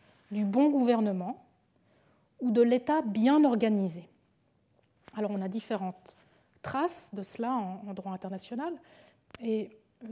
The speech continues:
l'une des traces, euh, que je vous montre ici, euh, c'est les commentaires de la Commission du droit international sur le projet d'article sur la prévention des dommages transfrontières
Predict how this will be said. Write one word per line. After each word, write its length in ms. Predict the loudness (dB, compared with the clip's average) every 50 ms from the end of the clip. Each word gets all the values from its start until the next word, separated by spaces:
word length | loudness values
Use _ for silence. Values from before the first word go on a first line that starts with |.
| -12 -6 -4
l'une 180 | -2 0 2
des 100 | 2 0 0
traces, 600 | -2 -6 -4 -4 -4 -4 -6 -6 -8 -10 -12 _ _ _ _ _ _ _
euh, 40 | -18 -18 -16 -12
que 100 | -10 -10
je 100 | -8 -8
vous 120 | -6 -4
montre 320 | -4 -2 -4 -6 -8 -12
ici, 380 | -12 -12 -6 -2 0 0 0 0 -2 -12 -20 _ _ -20 -20 -20 -20 _ _ _ _ -12
euh, 320 | -10 -8 -6 -6 -6 -8 -8 -10 _
c'est 500 | -4 -2 0 0 2 2 2 0 -2 -4 -4
les 200 | 0 0 0 0
commentaires 800 | 2 2 2 4 2 0 0 -4 -4 -2 -2 -4 -6 -8 -12 -20 _ _ _ -2
de 100 | -2 -2
la 120 | -2 0
Commission 380 | -2 0 0 0 -2 -2 -4 -4
du 100 | -4 -4
droit 140 | -4 -6
international 520 | -4 -4 -4 -4 -4 -6 -6 -6 -6 -6 -8
sur 160 | -8 -8 -8
le 80 | -8 -8
projet 280 | -6 -6 -4 -4 -2
d'article 360 | -4 -4 -8 -8 -10 -12 -10
sur 120 | -10 -10 -10
la 80 | -10
prévention 420 | -8 -8 -6 -6 -6 -6 -6 -6 -6
des 80 | -6
dommages 320 | -4 -4 -6 -6 -6 -8 -8
transfrontières 720 | -10 -10 -10 -10 -10 -12 -14 -10 -8 -6 -6 -6 -6 -8